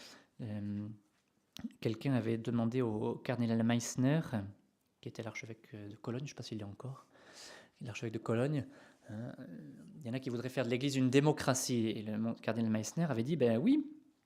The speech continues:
mais la démocratie dans l'Église suppose qu'on donne le droit de vote, non seulement à la génération actuelle des chrétiens, mais aussi, euh, aux générations qui ont précédé. »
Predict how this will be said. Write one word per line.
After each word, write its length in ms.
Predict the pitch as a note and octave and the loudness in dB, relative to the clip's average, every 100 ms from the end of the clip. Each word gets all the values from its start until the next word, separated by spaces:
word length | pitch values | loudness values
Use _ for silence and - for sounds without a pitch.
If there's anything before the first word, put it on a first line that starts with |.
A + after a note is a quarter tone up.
| _ _ _ C#3 | _ _ _ 4
mais 100 | B2+ | 8
la 100 | B2 | 10
démocratie 500 | C3 D3 C#3+ - D3 | 8 6 2 0 2
dans 120 | A#2 | 4
l'Église 300 | A2+ D#3 G3 | 4 2 0
suppose 460 | - C3+ F3 F#3 | 0 0 2 2
qu'on 160 | - C3+ | 0 0
donne 300 | B2 D#3 D#3 | 6 6 6
le 100 | C3 | 6
droit 220 | C3 C#3 | 6 6
de 80 | B2 | 6
vote, 380 | C3+ G3+ - A2+ - - _ _ | 6 6 4 -2 -4 -10 _ _
non 140 | A2+ A#2 | -2 0
seulement 480 | B2 A2+ B2 A#2+ | 0 2 2 2
à 80 | A2 | 0
la 80 | G#2 | 0
génération 460 | G#2 A2+ G#2 - G#2+ | 0 -2 -2 -4 -6
actuelle 260 | - G#2+ | -4 -4
des 100 | G#2 | -4
chrétiens, 400 | - A2 - G#3 | -6 -6 0 2
mais 260 | A3+ B2 - | 4 2 -2
aussi, 440 | A#2+ - - G2 - | -4 -4 -4 -6 -8
euh, 260 | - C3+ B2+ | -12 -12 -6
aux 140 | B2+ | -4
générations 440 | A#2+ A#2+ A#2 F3+ | -2 -2 -2 -4
qui 120 | D#3+ D#3 | -2 -2
ont 80 | |
précédé. » 640 | C3 D3 F3+ F3 D#3 - | -2 -2 2 4 4 2